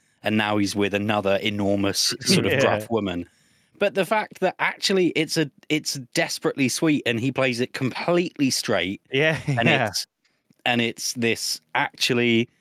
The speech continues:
Speaker 1: really quite affecting story that Holger was banished from her barbarian tribe because she wanted to be with him.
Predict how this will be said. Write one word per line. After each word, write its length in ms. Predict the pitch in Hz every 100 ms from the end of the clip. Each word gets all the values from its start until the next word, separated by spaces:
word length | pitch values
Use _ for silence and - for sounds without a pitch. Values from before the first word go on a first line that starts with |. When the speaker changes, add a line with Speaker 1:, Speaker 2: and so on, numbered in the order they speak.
| _ _
Speaker 1:
really 320 | 131 131 120
quite 320 | 120 - 120 -
affecting 640 | - 127 - - 127 113
story 480 | - - 117 113 110
that 240 | 104 104 -
Holger 500 | - 139 139 127 123
was 180 | 113 113
banished 460 | - 117 117 113 -
from 280 | 120 110 101
her 240 | 110 107
barbarian 680 | 107 104 113 113 110 104 101
tribe 500 | - 104 101 101 95 _ _ _ _ -
because 300 | 107 117 92
she 540 | - - 101 98 98 - -
wanted 320 | 104 107 98
to 80 | -
be 220 | 95 101
with 140 | 95 92
him. 440 | - 104 101 107